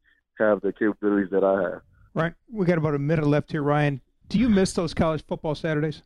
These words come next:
Speaker 1: Oh, yeah, definitely. Uh, you miss those college football Saturdays. Uh, I remember we went to the Team North game this year, and, uh,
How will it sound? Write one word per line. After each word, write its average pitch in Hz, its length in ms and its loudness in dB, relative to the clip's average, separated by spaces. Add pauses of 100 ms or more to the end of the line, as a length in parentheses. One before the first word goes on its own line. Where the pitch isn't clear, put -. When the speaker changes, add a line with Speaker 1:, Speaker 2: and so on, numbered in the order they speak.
(120)
Speaker 1:
Oh, 147 80 4
yeah, 151 240 6
definitely. 123 580 4
Uh, 113 180 6
you 113 100 6
miss 117 180 6
those 110 160 2
college 107 240 2
football 107 260 2
Saturdays. 107 460 4
Uh, 107 60 2
I 107 100 6
remember 113 300 -2 (360)
we 123 100 0
went 120 180 4
to 117 60 -4
the 107 80 2
Team 117 260 2
North 113 240 2
game 110 200 4
this 107 200 2
year, 107 420 -4
and, 101 100 -6
uh, 98 320 2